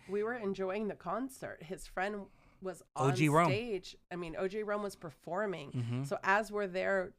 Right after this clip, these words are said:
Speaker 1: listening to the music, you walk over and say, you know, you wanna try to engage with Steven, and Steven wasn't having
Speaker 2: I
Speaker 1: it.
Speaker 2: wasn't having
Speaker 1: He
Speaker 2: it.
Speaker 1: dismissed you, like, "Get away, get the fuck away from me."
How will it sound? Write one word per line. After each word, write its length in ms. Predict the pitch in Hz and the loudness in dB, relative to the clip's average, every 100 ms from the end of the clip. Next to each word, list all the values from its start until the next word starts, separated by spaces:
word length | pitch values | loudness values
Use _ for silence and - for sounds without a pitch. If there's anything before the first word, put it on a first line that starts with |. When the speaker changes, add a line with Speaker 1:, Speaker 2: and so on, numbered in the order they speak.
| _ _ - | _ _ -6
Speaker 1:
listening 480 | 190 196 185 180 180 | -6 -4 -6 -6 -6
to 120 | - | -10
the 120 | 165 | -10
music, 580 | 160 175 220 175 160 - _ _ _ _ - | -6 -4 -4 -4 -4 -6 _ _ _ _ -4
you 140 | 190 | 0
walk 280 | 190 180 180 | 2 0 0
over 360 | 170 185 190 165 | -6 -4 -4 -4
and 240 | 170 170 - | -6 -10 -14
say, 460 | - - 170 170 - _ _ _ | -12 -4 -2 -2 -6 _ _ _
you 60 | 190 | -8
know, 60 | 170 | -6
you 120 | 170 | -4
wanna 160 | 170 170 | -4 -4
try 160 | 180 | -6
to 100 | 160 160 | -4 -4
engage 400 | 165 175 175 160 | -6 -4 -4 -6
with 160 | 156 | -10
Steven, 320 | - 180 202 170 | -8 -8 -6 -8
and 100 | 165 | -8
Steven 320 | 175 214 240 | -8 -6 -4
wasn't 240 | 165 - | -4 -6
having 300 | 147 214 233 | -6 -4 -2
Speaker 2:
I 80 | 120 | 2
Speaker 1:
it. 40 | 127 | 4
Speaker 2:
wasn't 280 | 135 143 | 4 2
having 280 | 127 131 135 | 2 2 2
Speaker 1:
He 40 | 117 | 2
Speaker 2:
it. 20 | |
Speaker 1:
dismissed 380 | 113 180 226 - | 0 -4 -6 -8
you, 120 | 165 | -8
like, 200 | 156 147 | -8 -8
"Get 140 | - 185 | -4 -2
away, 260 | 196 208 | 0 -2
get 160 | 170 180 | -4 -10
the 80 | 185 | -8
fuck 200 | 202 190 | -8 -4
away 160 | 180 208 | -6 -4
from 160 | 185 | -8
me." 180 | 160 | -8